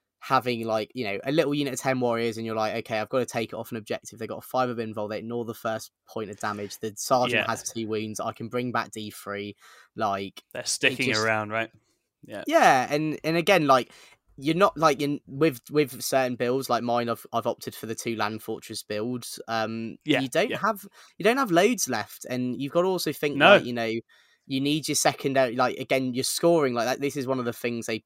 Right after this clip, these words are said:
Speaker 1: probably fall down on the most, is their ability to score points consistently into
Speaker 2: Completely agree.
Speaker 1: armies that aren't, that aren't dying, like,
Speaker 2: Mm-hmm.
Speaker 1: you know, so again, like, I've just put a Grimweir in my list because I found that I need,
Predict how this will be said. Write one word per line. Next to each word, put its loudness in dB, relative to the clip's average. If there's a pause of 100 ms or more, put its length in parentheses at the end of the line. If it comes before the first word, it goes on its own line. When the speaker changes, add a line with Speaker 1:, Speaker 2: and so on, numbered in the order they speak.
Speaker 1:
probably -6
fall -8
down -2
on -6
the -8
most, -6
is -12
their -2
ability -8 (120)
to -8
score -4
points -8 (440)
consistently -6
into -4
Speaker 2:
Completely 0
agree. -4
Speaker 1:
armies -12
that -10
aren't, -4 (180)
that -4
aren't -2
dying, -8
like, -6 (400)
Speaker 2:
Mm-hmm. -8
Speaker 1:
you -4
know, -2
so -4
again, -2
like, -2
I've 2
just -10
put -6
a -10
Grimweir -2
in -8
my -6
list -12 (120)
because -8 (240)
I -8
found -4
that -4
I -6
need, -10